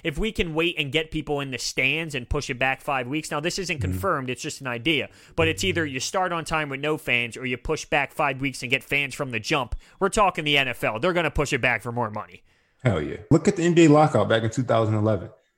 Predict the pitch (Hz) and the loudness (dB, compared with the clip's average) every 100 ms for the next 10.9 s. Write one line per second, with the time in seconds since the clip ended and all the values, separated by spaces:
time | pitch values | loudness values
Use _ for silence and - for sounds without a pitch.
0 | - 208 226 202 - 220 170 101 143 147 | 2 6 8 8 6 6 6 6 2 2
1 | 175 170 143 156 151 143 143 135 139 127 | 2 2 2 0 0 0 0 0 0 0
2 | 143 143 139 139 139 135 135 113 - - | 2 2 2 2 0 0 -2 -2 -2 -2
3 | 165 147 139 110 120 131 123 110 101 - | 4 6 6 2 2 2 4 2 2 4
4 | 127 104 87 92 87 82 85 92 98 - | 6 6 4 4 2 0 -2 -4 -6 -10
5 | _ - 170 202 - 113 92 87 82 82 | _ -2 2 2 4 2 0 -4 -6 -10
6 | 87 _ _ - 135 135 117 110 110 90 | -14 _ _ -4 0 2 2 0 -2 -4
7 | - - 127 135 120 190 208 175 - 143 | -8 -8 2 2 2 2 6 6 6 4
8 | 160 139 127 117 113 113 107 123 123 110 | 6 6 8 6 2 -2 0 2 4 6
9 | 110 101 110 107 107 104 101 110 107 104 | 6 8 6 6 4 2 0 0 2 4
10 | 92 - 107 92 98 98 95 110 - | 2 2 2 4 2 2 2 0 -2